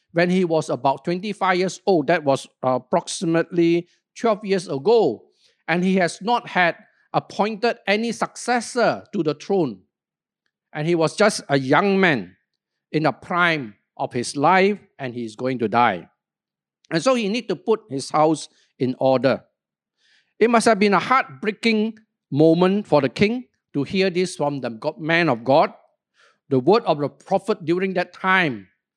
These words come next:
was revered, it was accurate, and people accepted the word of God. They have no problem about the, uh, whatever that, uh, prophet Isaiah would say would be the voice of the living God.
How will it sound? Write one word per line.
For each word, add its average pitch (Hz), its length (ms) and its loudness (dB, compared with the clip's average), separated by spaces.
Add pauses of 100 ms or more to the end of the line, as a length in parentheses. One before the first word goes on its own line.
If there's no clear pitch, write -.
(140)
was 143 280 -2
revered, 147 480 2 (120)
it 160 120 -4
was 135 340 -6
accurate, 165 640 -4 (100)
and 127 220 -10
people 180 520 -2 (180)
accepted 180 680 -2
the 139 80 -4
word 147 200 -2
of 123 160 -2
God. 147 280 0
They 139 100 -4
have 120 180 -6
no 170 280 0
problem 156 600 -2 (360)
about 127 460 -4 (340)
the, 127 160 -2
uh, 113 240 -4
whatever 135 600 0
that, 147 260 -2 (340)
uh, 117 140 -8
prophet 175 460 -2
Isaiah 147 420 0
would 139 180 -4
say 214 440 0 (160)
would 139 180 -6
be 139 140 -4
the 123 140 -4
voice 156 580 0
of 127 160 -4
the 120 80 0
living 127 340 0
God. 120 300 2